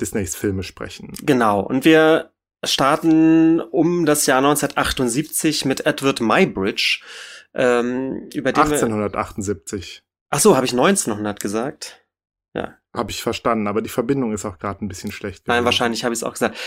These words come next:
Speaker 2: Also nee, wir sind natürlich achtzehnhundertachtundsiebzig unterwegs.
Speaker 1: Ja.
Speaker 2: Und, äh, Edward Muybridge ist ein Fotograf, äh, bekannt vor allem erstmal durch, durch Landschaftsfotografien. Und der entwickelt aber um dieses Jahr herum, äh, das Prinzip der Chronofotografie,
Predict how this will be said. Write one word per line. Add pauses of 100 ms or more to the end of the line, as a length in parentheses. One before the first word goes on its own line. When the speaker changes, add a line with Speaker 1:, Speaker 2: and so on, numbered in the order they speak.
(120)
Speaker 2:
Also
nee,
wir
sind
natürlich
achtzehnhundertachtundsiebzig
unterwegs. (180)
Speaker 1:
Ja. (280)
Speaker 2:
Und,
äh,
Edward
Muybridge
ist
ein
Fotograf,
äh,
bekannt
vor
allem
erstmal
durch,
durch
Landschaftsfotografien. (460)
Und
der
entwickelt
aber
um
dieses
Jahr
herum, (1000)
äh,
das
Prinzip
der
Chronofotografie,